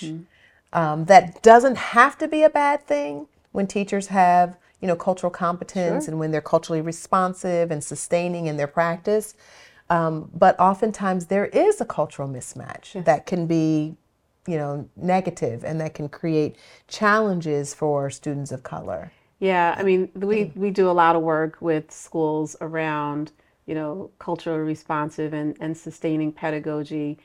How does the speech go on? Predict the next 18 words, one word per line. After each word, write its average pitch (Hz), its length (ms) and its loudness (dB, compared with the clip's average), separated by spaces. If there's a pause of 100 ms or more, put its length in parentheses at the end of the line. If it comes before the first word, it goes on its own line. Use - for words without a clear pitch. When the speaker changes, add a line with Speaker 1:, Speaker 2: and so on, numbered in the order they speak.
(460)
Speaker 1:
But, 247 180 0
you 269 100 -2
know, 247 120 2
the 233 120 -2
truth 233 380 -6
is, 160 480 -2 (960)
culture, 202 580 2
you 190 120 -2
know, 165 120 -2
very 185 300 6
often, 170 420 4
and, 160 100 0
and 175 200 0
we 196 100 0
talk 233 300 6
a 202 60 0
lot 165 240 4
about 156 440 0